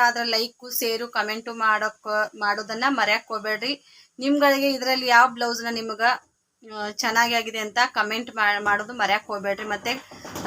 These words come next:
ರೇಟ್‌ಗಳು ಕಡಿಮೆ ಆಯ್ತು, ಹೆಚ್ಚಾಯ್ತು ಅಂತ ಅದು ಕೂಡ ಕಾಮೆಂಟ್ ಮಾಡ್ರಿ. ಮತ್ತೆ ಯಾರಿಗಾದ್ರೂ ಬ್ಲೌಸ್ ನ ಸ್ಟಿಚಿಂಗ್ ಮಾಡಿಸಿ ಕೊಡ್ಬೇಕು ಅನ್ನೋದಿದ್ರಂದ್ರ ನನ್ಗೆ ಕಳಿಸ್ಕೊಡ್ಬೋದು ನೋಡ್ರಿ. WhatsApp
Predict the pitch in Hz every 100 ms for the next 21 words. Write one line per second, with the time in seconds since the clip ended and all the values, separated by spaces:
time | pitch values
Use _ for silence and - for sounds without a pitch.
0 | 226 277 294 285 277 277 240 262 285 269
1 | 277 277 240 - 240 233 240 233 247 220
2 | 247 247 240 277 233 208 233 - 220 214
3 | 233 226 233 226 208 226 247 240 233 214
4 | 214 208 233 - 190 226 226 214 226 233
5 | 220 202 196 208 - 208 208 202 196 190
6 | 196 202 311 403 _ _ _ _ - 220
7 | 226 262 233 233 - 226 214 214 208 208
8 | 208 262 233 202 - 233